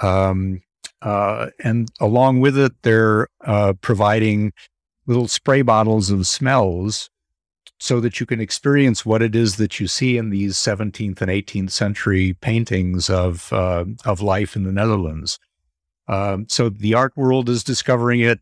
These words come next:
as an, an additional aspect of the experience of enjoying, um, uh, the art of the past.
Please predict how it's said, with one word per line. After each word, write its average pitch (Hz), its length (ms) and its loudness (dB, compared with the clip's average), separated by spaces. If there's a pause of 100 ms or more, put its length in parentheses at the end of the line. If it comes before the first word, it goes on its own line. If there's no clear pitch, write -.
as 98 240 -2
an, 104 240 -4
an 110 180 0
additional 110 720 0
aspect 110 640 0
of 98 300 0
the 98 140 -2
experience 104 640 -4
of 95 100 0
enjoying, 95 760 0 (500)
um, 98 680 -2 (200)
uh, 107 220 0
the 101 160 -2
art 110 180 2
of 113 100 -2
the 101 100 -4
past. 120 580 -4